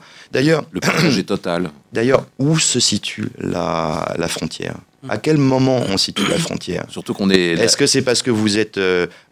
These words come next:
Speaker 1: petit, euh, et, ou, ou nain ? Est-ce que c'est parce que vous êtes gros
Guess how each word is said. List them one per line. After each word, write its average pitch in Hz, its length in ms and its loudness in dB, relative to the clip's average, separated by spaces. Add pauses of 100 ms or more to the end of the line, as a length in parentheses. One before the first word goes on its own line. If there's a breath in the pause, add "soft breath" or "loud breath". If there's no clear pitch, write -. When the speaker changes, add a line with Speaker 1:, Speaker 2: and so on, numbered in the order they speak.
(160)
Speaker 1:
petit, 262 600 0 (100)
euh, 87 480 0 (120)
et, 76 160 0 (760)
ou, 95 140 2 (160)
ou 110 80 2
nain ? 190 280 2 (140)
Est-ce - 140 -2
que - 80 -4
c'est 117 160 0
parce 107 180 -2
que - 80 -4
vous 98 220 0
êtes 101 100 -2
gros 151 360 0